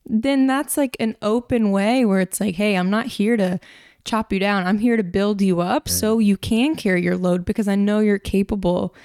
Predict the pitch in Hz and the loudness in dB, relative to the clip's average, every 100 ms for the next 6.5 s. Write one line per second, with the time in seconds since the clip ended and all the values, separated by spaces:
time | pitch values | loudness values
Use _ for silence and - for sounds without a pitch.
0 | - 190 185 190 180 165 185 202 - 160 | -6 -2 0 0 0 -4 -2 -2 -2 -2
1 | 175 180 180 - - 220 185 175 180 185 | 0 0 -2 -2 2 2 2 2 2 4
2 | 214 196 190 196 190 175 - - - - | 4 2 0 0 0 -2 -4 -16 -20 -10
3 | 202 196 190 180 180 196 165 165 185 180 | -4 0 0 0 0 -2 -2 -2 -2 0
4 | 240 - 196 214 196 190 190 196 190 175 | -2 0 0 2 2 2 2 0 0 2
5 | 196 196 190 202 170 - - - 107 - | 4 4 2 0 -2 -4 -10 -6 -4 -2
6 | - 95 95 90 92 | -2 -2 0 -2 -2